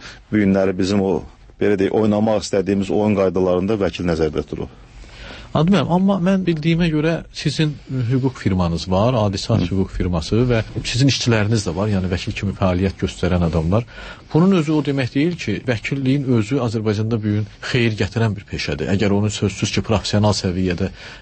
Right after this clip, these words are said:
Speaker 2: həyata keçirirsənsə.
Speaker 1: Bilirsiniz, yəni mən belə deyim də, gəlin çıxın Azərbaycan belə miqyasında və barmaqla sadalayın vəkilləri ki, neçə vəkil var,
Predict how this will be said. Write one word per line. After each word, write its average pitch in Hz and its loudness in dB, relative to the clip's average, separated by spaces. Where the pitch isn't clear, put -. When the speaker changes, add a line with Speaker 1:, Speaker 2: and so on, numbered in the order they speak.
Speaker 2:
həyata 98 0
keçirirsənsə. - -4
Speaker 1:
Bilirsiniz, 143 2
yəni 123 2
mən 123 0
belə 113 2
deyim 85 -2
də, 123 -2
gəlin 175 4
çıxın 123 0
Azərbaycan 101 2
belə 82 0
miqyasında 95 0
və 120 2
barmaqla 113 0
sadalayın 90 0
vəkilləri 85 -4
ki, - -4
neçə 110 0
vəkil 90 -2
var, - -6